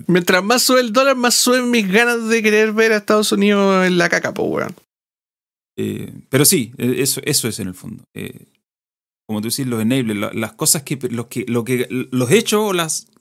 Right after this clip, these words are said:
Speaker 2: situaciones que gatillan que tu comportamiento se corra
Speaker 1: Se
Speaker 2: la línea,
Speaker 1: vuelva,
Speaker 2: ¿cachai? Y se vuelva como,
Speaker 1: claro,
Speaker 2: entre
Speaker 1: se
Speaker 2: comillas,
Speaker 1: vuelva
Speaker 2: normalizado.
Speaker 1: natural, exactamente. Entonces ahora ya no hay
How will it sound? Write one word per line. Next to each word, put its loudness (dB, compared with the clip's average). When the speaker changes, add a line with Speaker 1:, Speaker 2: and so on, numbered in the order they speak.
Speaker 2:
situaciones -4
que -6
gatillan -2
que -4
tu -2
comportamiento -2
se 2
corra 4
Speaker 1:
Se 6
Speaker 2:
la 4
línea, 4
Speaker 1:
vuelva, 4
Speaker 2:
¿cachai? -2
Y -4
se -4
vuelva -2
como, -6
Speaker 1:
claro, 2
Speaker 2:
entre 0
Speaker 1:
se 2
Speaker 2:
comillas, 4
Speaker 1:
vuelva 2
Speaker 2:
normalizado. 2
Speaker 1:
natural, 2
exactamente. 0
Entonces 2
ahora 4
ya 2
no 2
hay 2